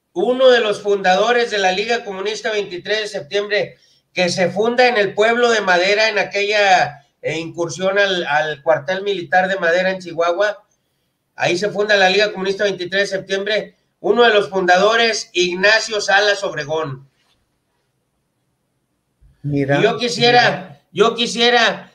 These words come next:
Speaker 1: que esa bola de pendejos que tanto me critican en Twitter y que se masturban mañana, tarde y noche madrugada con mi persona,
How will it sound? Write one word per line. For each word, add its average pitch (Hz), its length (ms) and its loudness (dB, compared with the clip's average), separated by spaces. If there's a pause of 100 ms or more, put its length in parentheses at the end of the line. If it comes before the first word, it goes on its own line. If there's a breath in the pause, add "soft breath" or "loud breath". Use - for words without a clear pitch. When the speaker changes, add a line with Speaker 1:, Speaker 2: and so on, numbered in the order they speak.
(140)
Speaker 1:
que 208 100 -2
esa 214 180 -2
bola 226 280 2
de 214 80 2
pendejos 202 640 0
que 180 120 -6
tanto 202 360 -4
me 190 140 -4
critican 190 500 -6
en 156 180 -6
Twitter 190 560 -4 (200 soft breath)
y 139 140 -6
que 151 120 -4
se 160 160 -2
masturban 196 640 2
mañana, 190 420 0
tarde 196 260 0
y 185 40 -4
noche 196 240 -4
madrugada 175 560 0
con 151 160 -6
mi 147 100 -6
persona, 175 720 -4